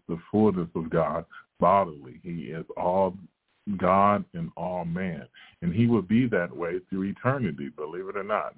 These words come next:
Most people don't understand that. Most people don't even see that. But he will be very God, a very God, very man, a very man. Does not change the fact that he is God, uh,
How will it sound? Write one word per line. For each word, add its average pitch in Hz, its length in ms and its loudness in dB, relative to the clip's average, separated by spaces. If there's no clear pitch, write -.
Most 104 300 2
people 123 220 0
don't 113 240 4
understand 101 600 -2
that. 71 200 -10
Most 92 160 2
people 107 200 2
don't 98 200 4
even 85 340 2
see 123 180 4
that. 64 320 -4
But 82 300 0
he 95 220 2
will 101 340 2
be 90 440 -4
very 90 380 0
God, 95 260 4
a 95 60 -2
very 92 260 2
God, 92 360 0
very 85 260 -6
man, 90 320 0
a 82 40 -2
very 92 280 0
man. 98 360 0
Does 107 200 4
not 110 200 0
change 110 260 -2
the 92 180 -10
fact 113 300 0
that 92 240 -2
he 95 220 -6
is 82 120 -10
God, 90 440 0
uh, 85 340 -2